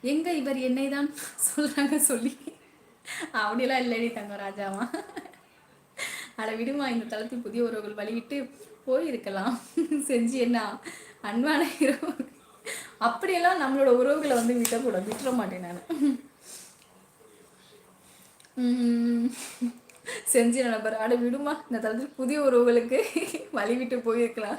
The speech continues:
செஞ்சு என்ன வாத்தியார் அண்ணா. அன்புடன் இரவு வணக்கம். சரி பொன்ராஜண்ணா, வாங்க பொன்ராஜண்ணா, வணக்கம். நல்லா இருக்கீங்களா பொன்ராஜண்ணா? "தலை குனிந்து உணவு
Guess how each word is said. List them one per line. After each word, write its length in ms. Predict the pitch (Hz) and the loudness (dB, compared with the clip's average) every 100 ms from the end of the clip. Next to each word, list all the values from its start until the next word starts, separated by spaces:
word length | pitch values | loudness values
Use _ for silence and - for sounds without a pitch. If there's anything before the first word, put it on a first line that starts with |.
| - | 0
செஞ்சு 220 | 233 233 | 2 4
என்ன 400 | 262 240 233 220 | 4 4 4 2
வாத்தியார் 500 | 214 220 240 240 240 | 2 2 4 4 2
அண்ணா. 340 | 226 226 254 440 302 - 254 - - _ _ _ _ - - - - - 403 277 | 0 0 0 -2 -6 -8 -8 -12 -14 _ _ _ _ -10 -6 -4 -4 -6 -10 -6
அன்புடன் 340 | 262 254 262 | -4 0 0
இரவு 240 | 254 240 240 | 2 2 2
வணக்கம். 240 | 226 226 | 0 -2
சரி 200 | 247 294 | -2 -2
பொன்ராஜண்ணா, 520 | 349 247 240 233 226 214 | 2 2 4 2 0 -4
வாங்க 200 | 214 226 | -6 -6
பொன்ராஜண்ணா, 500 | 220 214 196 208 190 | -6 -6 -6 -6 -6
வணக்கம். 280 | 190 190 | -6 -8
நல்லா 160 | 208 220 | -6 -4
இருக்கீங்களா 380 | 240 277 240 214 | -4 -2 -4 -4
பொன்ராஜண்ணா? 520 | 208 208 196 196 196 190 - - - - | -6 -6 -6 -6 -8 -10 -10 -16 -20 -6
"தலை 260 | 226 262 | 0 0
குனிந்து 420 | 294 269 247 285 247 | 0 0 0 0 0
உணவு 420 | 233 240 320 | 0 0 -2